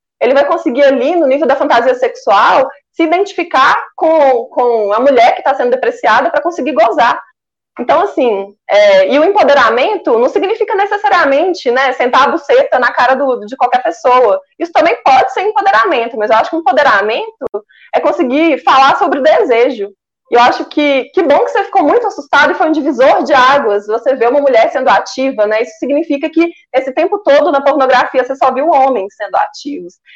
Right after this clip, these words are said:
Então eu acho que vale a pena você pensar sobre, é, o tanto que essa liberdade sexual e essa putaria é tão maravilhosa,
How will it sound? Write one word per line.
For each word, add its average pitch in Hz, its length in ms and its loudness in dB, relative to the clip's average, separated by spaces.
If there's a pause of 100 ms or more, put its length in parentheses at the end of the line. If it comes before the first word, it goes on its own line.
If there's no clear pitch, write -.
(160)
Então 240 140 2
eu 247 80 4
acho 254 200 2
que 311 80 -4
vale 269 180 4
a 294 100 4
pena 294 260 0
você 370 100 -4
pensar 302 680 0
sobre, 240 680 0 (340)
é, 202 380 4
o 233 80 2
tanto 320 340 0
que - 160 -6
essa 254 360 2
liberdade 233 560 0
sexual 240 520 0
e 233 40 4
essa 233 180 0
putaria 233 680 0
é 202 200 2
tão 233 180 -2
maravilhosa, 240 840 0